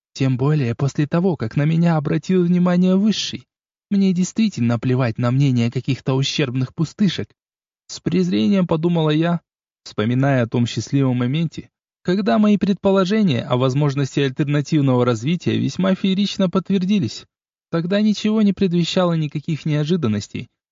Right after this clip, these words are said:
Я в очередной раз тестировала новый образец неуранита в попытках найти стабильно реагирующую конструкцию на конкретную модуляцию,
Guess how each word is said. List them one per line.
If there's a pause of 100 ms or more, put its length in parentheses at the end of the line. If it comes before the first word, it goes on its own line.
Я
в
очередной
раз
тестировала
новый
образец
неуранита
в
попытках
найти
стабильно
реагирующую
конструкцию
на
конкретную
модуляцию,